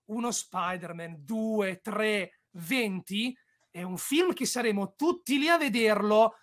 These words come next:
anche perché un conto è il film sul vampirello, che vabbè,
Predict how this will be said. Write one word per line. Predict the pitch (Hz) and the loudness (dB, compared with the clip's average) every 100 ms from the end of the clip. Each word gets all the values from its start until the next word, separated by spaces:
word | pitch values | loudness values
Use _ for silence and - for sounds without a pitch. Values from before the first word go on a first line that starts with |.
| _ | _
anche | 202 247 277 214 | -4 -2 -2 -2
perché | 311 - 254 | -4 -2 0
un | 214 220 - | 0 0 0
conto | 311 349 247 233 | 2 2 2 4
è | 226 190 - - | 4 2 -4 -6
il | 202 | -6
film | - 220 220 | -4 -6 -4
sul | - 214 | -4 2
vampirello, | 208 202 196 196 190 196 196 190 | 2 2 0 -2 0 0 0 -4
che | 190 | -4
vabbè, | 180 175 165 160 | -6 -6 -8 -8